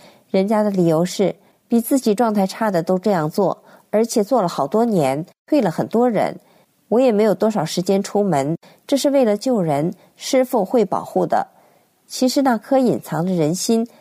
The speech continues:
看重的却是自己又退了多少人，等等等等。党文化的特点就是极端自私，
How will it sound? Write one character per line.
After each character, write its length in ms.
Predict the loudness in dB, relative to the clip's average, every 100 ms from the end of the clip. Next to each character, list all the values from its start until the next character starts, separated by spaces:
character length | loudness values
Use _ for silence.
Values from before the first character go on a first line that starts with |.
| _ -2
看 160 | 0
重 200 | 2 2
的 100 | 0
却 160 | 0 -2
是 160 | -2
自 200 | -2 -2
己 240 | 0 -2 0
又 180 | 0 0
退 220 | 0 0
了 120 | 0
多 160 | 0 -2
少 180 | -2 -4
人， 340 | -4 -6 -6 -12 -2
等 240 | 0 0
等 200 | -2 -2
等 200 | -4 -4
等。 220 | -4 -6 -10 _ _ _ _ _
党 180 | -2 0
文 160 | -2
化 140 | 0 0
的 80 | 0
特 220 | 0 0
点 200 | 2 0
就 160 | 0
是 320 | 0 0 0 0
极 220 | 0 0
端 220 | 2 0
自 200 | 0 -2
私， 300 | 0 0